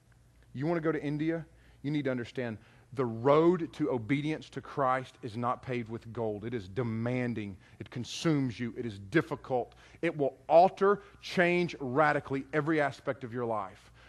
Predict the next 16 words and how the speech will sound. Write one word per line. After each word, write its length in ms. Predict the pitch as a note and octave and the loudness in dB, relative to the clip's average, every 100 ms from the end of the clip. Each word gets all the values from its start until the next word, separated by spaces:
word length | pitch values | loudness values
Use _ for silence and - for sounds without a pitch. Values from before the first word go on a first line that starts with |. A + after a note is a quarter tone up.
| - | -16
You 180 | - D3+ | -4 2
wanna 200 | A3 G3 | 6 6
go 120 | E3 | 6
to 100 | F3 | 4
India? 400 | D#3+ E3 E3+ E3 - - - | 4 0 2 2 2 -8 -6
You 160 | D3+ | -2
buy 240 | E3+ D3 C3 | 4 4 4
me 460 | B2+ E3 A3+ B3 - | 4 2 2 0 -2
and 140 | C#3+ C#3 | -2 0
your 100 | C3 | 2
mom 400 | B2+ D#3+ F3+ F#3 | 2 4 4 2
and 100 | D3 | -2
yourself 380 | C3+ A#2 E3 C#3+ | -4 0 2 2
a 60 | B2+ | -2
plane 320 | - C#3+ B2+ | -2 -2 -2
ticket, 340 | A#2 A2+ G#2 | -6 -10 -10